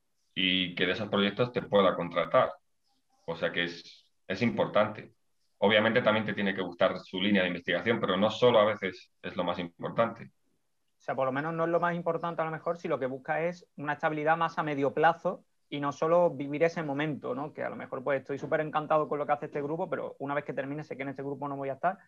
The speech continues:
Speaker 2: ya, ya depende de las personas. Te lanzo ya para ir cerrando, vamos a ponernos en que quien nos escucha, pues, consigue esa beca. ¿Qué tres tips,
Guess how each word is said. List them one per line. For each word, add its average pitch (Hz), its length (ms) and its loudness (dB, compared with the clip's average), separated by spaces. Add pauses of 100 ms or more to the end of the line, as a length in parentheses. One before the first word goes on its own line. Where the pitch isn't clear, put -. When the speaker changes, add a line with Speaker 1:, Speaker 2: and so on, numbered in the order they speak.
(360)
Speaker 2:
ya, 120 80 -8
ya 120 160 -4
depende 131 300 -4
de 143 60 0
las 131 120 -4
personas. 139 360 -6 (360)
Te 139 100 -2
lanzo 151 240 2
ya 180 160 4
para 170 160 4
ir 165 80 -2
cerrando, 190 640 2 (320)
vamos 160 440 2
a 156 140 2
ponernos 156 400 -2
en 131 120 -6
que 127 460 -2 (560)
quien 147 140 -2
nos 135 120 -2
escucha, 160 380 -4
pues, 135 140 -4
consigue 151 400 0
esa 170 160 4
beca. 170 440 0 (360)
¿Qué 180 320 2
tres 196 340 2
tips, - 480 -4